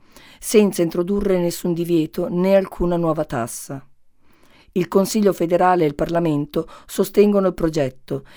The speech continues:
in particolare per i motivi esposti qui di seguito. Il petrolio e il gas naturale non sono illimitati. Il petrolio e il gas naturale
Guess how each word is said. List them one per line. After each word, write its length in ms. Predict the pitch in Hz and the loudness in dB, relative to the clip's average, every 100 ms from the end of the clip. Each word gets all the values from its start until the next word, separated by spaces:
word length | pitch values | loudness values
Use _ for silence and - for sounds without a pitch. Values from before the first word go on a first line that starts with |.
| - - | -14 0
in 140 | 208 | 2
particolare 720 | 202 170 - - 175 151 143 165 | 2 -2 -4 -2 0 0 0 -2
per 120 | 196 | -2
i 60 | 196 | 0
motivi 360 | 190 185 156 | -2 -2 -2
esposti 500 | 156 - 185 - 185 | -2 2 0 0 -8
qui 160 | - 170 | -6 -6
di 100 | 156 | -6
seguito. 680 | - 135 123 131 - 135 151 - _ _ _ _ _ _ _ _ _ _ _ - | -6 -6 -6 -10 -10 -14 -14 -20 _ _ _ _ _ _ _ _ _ _ _ -8
Il 180 | 170 175 | -4 0
petrolio 460 | 190 208 214 240 | 2 6 6 6
e 20 | |
il 80 | 196 | 4
gas 240 | 185 196 - | 4 4 2
naturale 640 | 175 185 190 185 202 202 208 | -4 0 2 4 2 -2 2
non 300 | 214 196 196 | 4 4 2
sono 360 | - 196 196 | 0 2 2
illimitati. 840 | 190 180 170 165 - 131 123 - _ _ _ _ _ _ _ _ _ - | 0 0 -2 -4 -6 -10 -12 -18 _ _ _ _ _ _ _ _ _ -12
Il 140 | - 202 | -6 -2
petrolio 600 | 220 214 185 165 160 - | 0 4 4 4 2 0
e 80 | 175 | 0
il 60 | |
gas 240 | 170 175 - | 2 0 0
naturale 600 | 160 175 165 151 156 | -6 0 0 2 -2